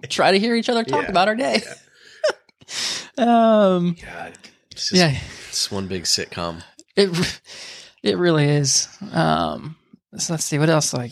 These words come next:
Speaker 2: got here for you? Do you, so these are just kind of some random things that I'm at, like, asking everybody, but
Speaker 1: Mm-hmm.
Speaker 2: do you have any, uh, guilty pleasures at all? Like, whether that be, like, a band or food or a T V
Speaker 1: Hmm.
Speaker 2: show or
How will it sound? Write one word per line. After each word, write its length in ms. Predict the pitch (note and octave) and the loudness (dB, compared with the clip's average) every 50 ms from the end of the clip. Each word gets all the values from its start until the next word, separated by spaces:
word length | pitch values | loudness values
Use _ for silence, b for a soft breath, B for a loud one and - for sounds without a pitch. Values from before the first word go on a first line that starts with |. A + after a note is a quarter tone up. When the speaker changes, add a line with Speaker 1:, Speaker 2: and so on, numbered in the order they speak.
| - | -12
Speaker 2:
got 240 | - A2+ A2 A2+ - | -10 -6 -6 -6 -6
here 220 | - C#3+ D3+ C#3 C3+ | -8 -10 -10 -10 -10
for 180 | - - - | -10 -10 -8
you? 120 | C#3 C3+ C#3 | -6 -4 0
Do 80 | D3+ F3+ | 2 4
you, 600 | F#3+ F#3 F3+ F3+ F3 F3 E3 - - - - - | 6 6 6 6 6 4 2 0 -4 -10 -8 -4
so 100 | - F#3+ | 0 2
these 180 | F#3 F#3+ F3+ E3 | 4 4 4 4
are 40 | D#3 | 2
just 160 | D3 - - | 2 2 0
kind 160 | - C#3 B2+ | -2 -2 -4
of 60 | A#2+ - | -4 -4
some 180 | - B2 A#2 | -4 -6 -4
random 300 | A#2 B2+ C3 C3+ C#3 C3+ | -6 -6 -4 -6 -6 -6
things 320 | C3 - C#3+ C#3 C#3 C#3+ C3+ | -6 -6 -6 -6 -4 -6 -6
that 80 | C#3+ D3 | -4 -4
I'm 340 | C3+ B2+ C3 C3+ D3+ - _ _ - | -4 -6 -6 -10 -14 -18 _ _ -12
at, 160 | D#3 E3 F3 D#3+ | -10 -8 -6 -6
like, 180 | C#3+ C#3 C#3 | -8 -8 -8
asking 460 | D3+ E3 D3 C#3+ C3+ - - C3+ C3+ | -8 -6 -4 -4 -4 -6 -6 -6 -4
everybody, 460 | C#3 C#3 C#3 C#3 C3+ C#3 C#3 C#3 C#3 C#3 | -4 -2 -2 -2 0 2 0 0 0 0
but 240 | C#3 C3+ C3+ A2 | 0 0 -2 -2
Speaker 1:
Mm-hmm. 680 | G#2 - _ _ _ - - - - _ _ _ _ - | -6 -10 _ _ _ -20 -20 -20 -20 _ _ _ _ -4
Speaker 2:
do 80 | - E3 | 0 2
you 60 | E3 D#3+ | 4 4
have 260 | E3+ E3 E3 D#3+ D#3 | 4 4 4 4 4
any, 420 | D#3+ D#3 D#3 D3+ D3+ D3+ D3 C#3+ | 4 2 2 2 2 4 4 4
uh, 400 | C#3 C3+ C#3 C#3 C3+ C3+ C#3 C#3 C3+ - | 4 4 4 4 2 2 0 -2 -4 -2
guilty 280 | - D#3+ D3 - - D3+ | 0 0 0 0 0 -4
pleasures 420 | - - C3 C3+ C3+ C#3+ C#3+ D3 | -4 -2 -4 -4 -2 -2 -2 -2
at 60 | D#3 | 0
all? 280 | D#3 D3+ D#3+ D#3+ D3+ _ _ - | 0 0 0 -2 -4 _ _ -16
Like, 180 | C#3+ B2+ C#3+ - - _ - | -14 -14 -14 -16 -14 _ -4
whether 140 | D3+ C#3+ C3+ | -2 -2 0
that 120 | C3+ C3+ | -2 -2
be, 80 | D3+ C#3+ | -2 -2
like, 160 | C3+ C3+ - - - - | -4 -4 -6 -8 -8 -6
a 80 | D#3+ | -4
band 480 | C#3+ C3 D3+ D3 D3 C#3+ D3 D3 C#3+ C3+ | -2 0 2 4 4 4 4 2 2 -2
or 60 | B2 | -4
food 460 | - - - D#3+ D3 C#3+ C#3+ C#3 C3+ B2+ | -4 0 2 2 4 4 4 4 2 0
or 100 | A#2+ B2 | 0 -4
a 40 | - | -6
T 160 | - - D#3 | -6 -6 -6
V 100 | C#3+ D3 | -4 -4
Speaker 1:
Hmm. 60 | C#3+ A#2+ | -2 0
Speaker 2:
show 320 | G#2 D3 C#3+ C#3+ C#3+ C#3+ | 0 2 2 2 0 0
or 400 | C#3+ C#3 C3 B2+ C3+ C#3+ D3 _ | -2 -2 -4 -8 -12 -16 -18 _